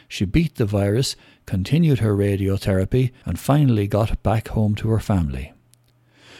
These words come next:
Chloe's due to have more treatment, so her friends wanted to show their support for her and to ease any financial stress she and Ian might experience. Friends, neighbours, businesses and sports club have all rowed in behind the Cut It For Chloe fundraiser.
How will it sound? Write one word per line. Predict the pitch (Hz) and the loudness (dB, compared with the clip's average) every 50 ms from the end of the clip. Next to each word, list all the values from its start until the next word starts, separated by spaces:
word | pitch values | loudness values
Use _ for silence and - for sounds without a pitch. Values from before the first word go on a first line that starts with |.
| - _ _ | -20 _ _
Chloe's | - 143 147 156 160 151 135 117 | 2 4 6 6 6 6 4 4
due | - - 135 139 127 | 2 2 2 2 2
to | - 113 107 | 2 2 4
have | 120 147 160 127 - | 4 4 4 4 2
more | 113 107 104 95 90 | 2 2 2 2 0
treatment, | - - 98 95 98 - 127 127 135 143 127 | 0 0 0 0 0 0 0 0 0 0 -2
so | - - 135 127 | 0 0 0 0
her | 101 120 113 | 2 0 -2
friends | - - - 127 127 143 156 156 143 117 | -2 0 2 4 4 4 4 4 2 2
wanted | 113 113 123 127 120 117 | 2 4 4 4 2 2
to | 110 104 90 | 0 -2 -2
show | - - 147 147 151 143 | 0 2 2 4 4 4
their | 120 107 92 | 2 0 0
support | - - 104 - - - 139 160 156 - | -2 -4 -4 -2 0 2 2 2 2 0
for | - - 107 98 | -2 -4 -4 -2
her | 78 76 104 113 123 - - - | 0 0 0 0 -2 -2 -4 -6
and | 110 101 - | -6 -6 -6
to | - - - 165 | -6 -8 -4 -2
ease | 165 165 147 123 - | 0 0 0 0 0
any | 117 117 113 101 | 0 0 -2 -2
financial | - - 110 104 104 107 107 110 113 110 - - 139 131 | -2 -2 -2 0 0 0 2 0 0 0 -2 -2 -2 -2
stress | - - - - 92 92 98 - - - | -4 -4 -4 -2 -2 -2 -2 -4 -6 -8
she | - - - 120 117 120 | -6 -4 -4 -2 0 0
and | 117 110 | 0 0
Ian | 104 98 95 101 98 | 0 0 0 -2 -2
might | 95 95 87 92 - | -2 -2 -2 -2 -4
experience. | 87 98 - - - - 117 113 101 92 78 71 - - - - _ _ _ _ _ _ _ - | -4 -4 -4 -4 -2 0 0 2 2 0 -2 -4 -6 -8 -10 -12 _ _ _ _ _ _ _ -12
Friends, | - - 110 110 123 135 143 147 143 139 - - | -4 0 2 4 4 4 4 4 2 2 0 0
neighbours, | 107 107 123 127 131 123 127 143 143 147 139 135 | 2 2 4 4 4 4 4 4 4 4 2 0
businesses | - - 107 113 123 117 131 131 131 123 - 156 151 151 143 - | -2 0 2 2 2 4 4 4 4 4 2 0 0 0 0 -2
and | - 110 107 | -2 -4 -4
sports | - - - 151 156 151 - - - | -4 -2 0 2 2 2 2 0 -2
club | - - 120 117 123 120 98 | -2 2 4 4 4 4 2
have | 101 107 98 | 0 0 2
all | 98 110 123 135 139 139 | 2 4 4 4 4 6
rowed | 131 127 127 131 131 131 131 123 | 6 6 6 6 6 6 6 6
in | 117 123 123 117 | 6 4 4 4
behind | 101 - 92 76 113 127 156 147 123 101 | 2 2 0 2 2 2 4 4 2 2
the | 90 | 0
Cut | - - - 117 104 | -2 -2 0 0 0
It | 127 127 | 0 -2
For | - - 113 104 | -2 -2 -4 -2
Chloe | - - 95 92 92 101 107 | -2 0 0 0 0 0 -2
fundraiser. | 104 - - 117 110 87 73 67 65 65 76 - - - 85 | -2 0 2 2 2 2 0 -4 -8 -8 -10 -10 -12 -12 -16